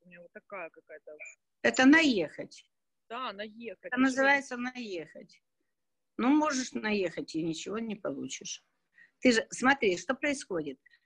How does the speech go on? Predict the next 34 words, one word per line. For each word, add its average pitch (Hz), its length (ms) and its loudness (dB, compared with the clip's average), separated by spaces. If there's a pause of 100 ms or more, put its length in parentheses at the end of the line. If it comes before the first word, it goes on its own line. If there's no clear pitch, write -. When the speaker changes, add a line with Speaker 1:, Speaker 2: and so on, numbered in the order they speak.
(120)
Speaker 2:
Как 277 220 0
это 285 180 -4
происходит 196 600 -2
вообще, 170 240 -8
как 240 200 -2
работает? 156 600 -4 (340)
То 240 80 4
есть 254 260 2
ты 311 300 0
в 226 60 0
этот 254 320 2
момент 247 340 0
хочешь 233 500 -2
ему 240 240 -2
врезать, 190 760 -2 (220)
ты 240 100 4
врезаешь, 185 640 -2 (280)
но, 240 320 0 (760)
как 247 220 2
и 240 80 6
любой 220 300 6
человек, 202 540 2 (100)
и 202 80 2
мужчина 254 520 0
в - 60 -14
том 196 180 -4
числе, 160 380 -4 (360)
он 359 220 4
пытается 294 500 2
сразу 226 520 0
увернуться. 175 720 -6 (440)
Это 190 180 -6
ж - 120 -6
правда. 285 360 -2